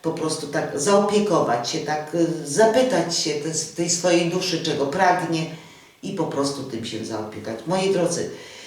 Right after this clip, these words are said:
i to nastąpi, tak? Tak karty sugerują, bo na, ostatnią kartą w tym głównym układzie jest karta śmierci, która mówi o przemianach.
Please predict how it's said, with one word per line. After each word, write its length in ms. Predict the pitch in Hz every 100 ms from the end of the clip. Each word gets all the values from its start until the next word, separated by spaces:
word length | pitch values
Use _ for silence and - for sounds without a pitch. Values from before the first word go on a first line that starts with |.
| - -
i 100 | 220
to 280 | 214 240 233
nastąpi, 760 | 233 - - 165 - - - -
tak? 380 | 175 180 180
Tak 260 | - 226 226
karty 260 | 214 208 185
sugerują, 560 | - 139 160 180 170
bo 200 | 160 143
na, 280 | - 117 - - - - - - 160 -
ostatnią 600 | 185 196 - 170 - 175
kartą 420 | 165 196 196 196 151 - -
w 120 | -
tym 240 | - 208 160
głównym 460 | 190 226 180 147
układzie 520 | 143 143 180 170 170
jest 560 | 131 139 143 143 - - - -
karta 360 | 156 143 147 131
śmierci, 640 | - 120 - - - -
która 360 | - 208 208 190
mówi 300 | 170 - -
o 100 | 143
przemianach. 760 | 143 - 127 113 113 104 107